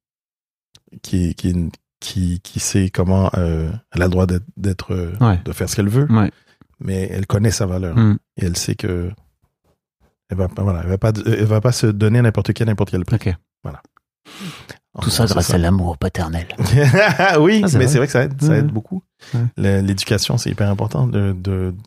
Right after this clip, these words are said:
Speaker 1: que les gens, que les enfants aient des repères. C'est, c'est la base.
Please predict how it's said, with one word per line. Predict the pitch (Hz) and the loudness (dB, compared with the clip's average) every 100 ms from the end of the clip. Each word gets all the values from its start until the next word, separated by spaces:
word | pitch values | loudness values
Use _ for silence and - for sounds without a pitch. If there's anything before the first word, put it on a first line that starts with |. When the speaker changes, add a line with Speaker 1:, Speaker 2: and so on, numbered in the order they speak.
| _ - _ | _ -20 _
Speaker 1:
que | - | -6
les | 98 | 0
gens, | 95 101 | 0 0
que | - 104 | -2 0
les | 101 101 | 2 2
enfants | - 107 | 0 0
aient | 104 | 2
des | 98 | 0
repères. | 92 101 127 123 113 _ - - - _ _ _ _ _ _ _ _ - | 0 0 2 2 0 _ -20 -20 -20 _ _ _ _ _ _ _ _ -12
C'est, | - 92 90 90 | -6 -2 -2 -2
c'est | - 92 | -2 -2
la | 90 | 0
base. | 107 110 98 - | 2 2 0 -8